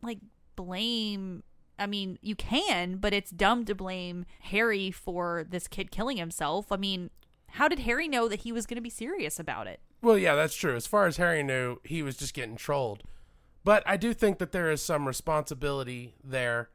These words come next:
Speaker 2: I'm not gonna, I'm not trying to get too heavy.
Speaker 1: Yeah,
Speaker 2: But
Speaker 1: yeah,
Speaker 2: I
Speaker 1: yeah,
Speaker 2: was,
Speaker 1: yeah.
Speaker 2: I was a big fan of Nirvana when Kurt Cobain killed himself, and a lot of kids killed themselves in response to it.
Speaker 1: Yeah.
Speaker 2: I mean, what do you think would happen if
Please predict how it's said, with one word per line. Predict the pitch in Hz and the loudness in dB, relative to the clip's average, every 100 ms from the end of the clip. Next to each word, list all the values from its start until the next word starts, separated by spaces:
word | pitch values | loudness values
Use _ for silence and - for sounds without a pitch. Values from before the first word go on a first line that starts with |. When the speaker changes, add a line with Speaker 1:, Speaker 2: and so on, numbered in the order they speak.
| _ - - | _ -18 -6
Speaker 2:
I'm | 127 | -2
not | 117 | -2
gonna, | 117 117 127 | -2 -4 -2
I'm | 120 | 0
not | 120 | 0
trying | - 143 | 2 2
to | 139 | 4
get | 143 160 | 2 2
too | 180 175 | 4 6
heavy. | 180 135 135 - - | 6 6 2 -4 2
Speaker 1:
Yeah, | 277 277 240 | 6 6 4
Speaker 2:
But | 147 139 | 6 6
Speaker 1:
yeah, | 285 | 8
Speaker 2:
I | 160 | 10
Speaker 1:
yeah, | 185 | 10
Speaker 2:
was, | 180 160 139 - | 8 6 2 -6
Speaker 1:
yeah. | - | -2
Speaker 2:
I | 135 | -2
was | 135 | -2
a | 117 | -2
big | 147 143 | -4 -2
fan | - 151 156 | 2 2 2
of | 131 | 0
Nirvana | 131 120 120 123 | 0 2 0 0
when | 123 117 | -2 -4
Kurt | 127 120 | -4 -4
Cobain | 135 117 131 127 123 | -2 0 2 2 -2
killed | - 135 117 | -2 -4 -2
himself, | 110 - 110 110 - - - - _ _ - | -6 -6 -6 -8 -12 -20 -20 -20 _ _ -6
and | 120 113 113 110 - - | -2 0 -2 -6 -14 -6
a | 113 | -4
lot | 117 107 117 143 - | -2 0 0 0 -2
of | 135 | -10
kids | - 175 170 117 - - - - - | -4 -2 -2 -4 -12 -18 -20 -20 -4
killed | - 196 143 | 0 0 0
themselves | 123 113 143 120 117 120 - - _ _ | -4 -4 -2 -2 -2 -6 -16 -20 _ _
in | - 135 | -6 -4
response | 135 - 160 - - | -2 -2 -2 -4 -8
to | 131 101 | -6 -8
it. | - - | -10 0
Speaker 1:
Yeah. | 214 294 - - - - | 2 2 -2 -20 -12 0
Speaker 2:
I | 151 | 2
mean, | 156 | 2
what | 156 214 | 2 0
do | |
you | 233 | 0
think | 226 233 | 0 -2
would | 196 | -2
happen | 165 175 165 147 | 0 2 2 2
if | 135 127 - | 0 0 -8